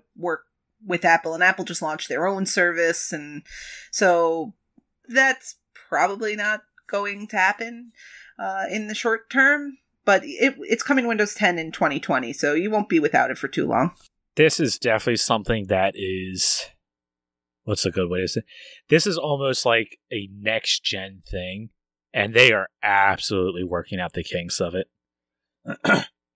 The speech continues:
Speaker 2: There are times where just trying to stream, uh, to do console streaming, I'm there for ten, fifteen minutes, you know, constantly just trying to connect, get, just trying to get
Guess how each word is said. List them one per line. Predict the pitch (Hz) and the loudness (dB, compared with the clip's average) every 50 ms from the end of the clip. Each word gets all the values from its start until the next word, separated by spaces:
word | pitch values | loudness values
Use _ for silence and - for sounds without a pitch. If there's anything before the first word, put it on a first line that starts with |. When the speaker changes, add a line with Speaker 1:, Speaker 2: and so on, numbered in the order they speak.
| _ _ _ _ _ _ _ _ | _ _ _ _ _ _ _ _
Speaker 2:
There | - 135 131 139 151 147 | -2 2 4 4 4 4
are | 131 | 0
times | - - 120 117 113 117 110 104 - | 0 0 0 0 0 -2 -6 -6 -4
where | 110 101 98 98 95 92 - _ _ _ _ _ _ _ - _ _ _ _ _ _ _ _ _ _ _ _ _ _ - | -4 -2 -2 -4 -6 -6 -10 _ _ _ _ _ _ _ -20 _ _ _ _ _ _ _ _ _ _ _ _ _ _ -10
just | 127 - - 147 143 - - | -6 0 2 2 2 2 2
trying | - 156 147 143 131 | 2 4 2 2 0
to | 120 | 0
stream, | - - - - - 131 131 127 131 135 131 127 127 123 127 117 _ _ _ _ _ _ - | -2 0 0 0 -2 -2 -4 -4 -4 -6 -6 -8 -12 -18 -20 -20 _ _ _ _ _ _ 0
uh, | 120 104 101 98 | 0 0 2 0
to | 113 113 | -2 0
do | 104 120 123 113 | 2 2 2 2
console | - 131 120 120 113 - 127 | 2 2 0 2 0 0 -2
streaming, | - - 147 135 131 123 - - | 0 0 0 0 -2 -2 -4 -2
I'm | 110 117 131 131 | -2 -2 -2 0
there | 113 113 113 117 107 | 2 2 4 4 2
for | - - 101 95 95 95 - - _ _ _ _ _ _ _ _ _ _ - | 2 0 0 0 0 -2 -4 -6 _ _ _ _ _ _ _ _ _ _ -8
ten, | - - 139 127 123 | 0 2 2 2 2
fifteen | 120 - 139 123 - - - 135 123 117 107 101 | 0 0 0 0 0 -2 -6 -6 -6 -6 -8 -12
minutes, | 107 107 113 117 117 - - - - - | -12 -8 -8 -8 -8 -6 -6 -6 -6 -6
you | 143 117 | -6 -4
know, | 107 104 95 | -4 -4 -4
constantly | - - - 120 110 110 107 - 120 110 | -6 0 2 2 2 2 0 -2 -4 -4
just | 101 104 - - - | -4 -4 -6 -2 2
trying | 123 117 117 107 | 2 2 2 2
to | 101 95 | -2 -6
connect, | - - 107 101 95 90 - _ | -8 -6 -2 -2 -2 -2 -2 _
get, | - 95 - 101 | -4 -4 -4 -4
just | - - 107 - - | -8 -6 -6 -4 -6
trying | - - 131 120 117 123 123 120 120 113 | -4 -2 0 0 2 2 0 -2 -2 -6
to | 110 | -6
get | 101 107 107 110 - | -4 -2 -2 -4 -4